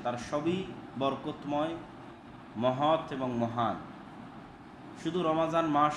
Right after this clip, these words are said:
নয়, যে রাতে পবিত্র কোরআন অবতীর্ণ হয়েছে সেই রাতের কথা আল্লাহ সুবহানাহু ওয়া তাআলা বলেন, "ইন্না আনজালনাহু ফি লাইলাতিল কদর।" আমি কোরআনকে অবতীর্ণ করেছি লাইলাতুল কদর।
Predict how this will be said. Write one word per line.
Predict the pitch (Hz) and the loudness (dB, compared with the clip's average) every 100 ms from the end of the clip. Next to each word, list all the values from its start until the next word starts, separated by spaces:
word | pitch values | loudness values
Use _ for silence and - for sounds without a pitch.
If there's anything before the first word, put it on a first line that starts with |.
| - | 0
নয়, | 120 87 - - - - - - - 104 | -4 -4 -8 -14 -16 -16 -18 -18 -14 -4
যে | 127 | 0
রাতে | 139 135 139 190 | 6 6 4 0
পবিত্র | 190 170 165 180 180 | 0 -2 -2 -4 -2
কোরআন | 165 165 165 | 2 4 4
অবতীর্ণ | 156 156 160 165 | 2 0 -2 0
হয়েছে | 156 135 113 - 85 - - - - - - - - - | 0 -2 -4 -6 -10 -12 -14 -16 -16 -16 -14 -14 -12 -4
সেই | 143 | 4
রাতের | 131 127 160 | 6 6 0
কথা | 156 151 | -2 0
আল্লাহ | 143 143 139 | 0 2 0
সুবহানাহু | - 127 - 139 131 | -2 -4 0 0 0
ওয়া | 120 | 0
তাআলা | 120 120 | 4 4
বলেন, | 117 120 104 85 - - - - - - | 4 4 2 -2 -8 -14 -14 -14 -14 -8
"ইন্না | 143 147 139 135 131 | 0 2 4 4 4
আনজালনাহু | 123 135 131 131 127 127 147 147 143 127 | 4 2 0 0 2 4 4 2 0 -4
ফি | 139 139 131 | -2 0 0
লাইলাতিল | 143 147 135 147 131 - | 0 0 0 -2 -4 2
কদর।" | 160 143 98 - - - - - - - - - - - - - - | 2 2 -2 -6 -14 -14 -14 -14 -14 -14 -14 -14 -14 -14 -14 -10 -2
আমি | 120 117 | 0 0
কোরআনকে | 131 127 143 143 127 | 4 8 8 6 0
অবতীর্ণ | 131 131 131 156 147 | 0 0 0 2 2
করেছি | 135 135 127 131 | 0 -2 -2 -2
লাইলাতুল | 139 143 135 143 131 143 | 0 0 -2 -4 -4 2
কদর। | 160 139 | 4 2